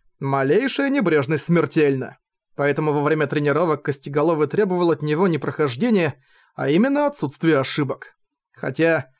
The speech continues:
пусть он так и говорил, каждый раз, когда Ван Джен терпел неудачу, его ждало безжалостное наказание. Тем не менее сейчас,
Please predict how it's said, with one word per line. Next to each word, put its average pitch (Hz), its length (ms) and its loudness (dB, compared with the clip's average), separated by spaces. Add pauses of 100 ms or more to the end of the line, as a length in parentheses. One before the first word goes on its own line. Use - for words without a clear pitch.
(140)
пусть - 240 -2
он 151 120 -2
так 147 160 -4
и - 20 -8
говорил, 147 600 2 (300)
каждый 262 360 -2
раз, 254 160 0
когда 143 260 -2
Ван 147 240 0
Джен 160 180 0
терпел 143 380 0
неудачу, 147 680 0 (460)
его 165 340 0
ждало 214 360 2
безжалостное 165 680 0
наказание. 139 760 -2 (440)
Тем 143 220 -4
не 165 100 2
менее 175 320 2
сейчас, - 640 -4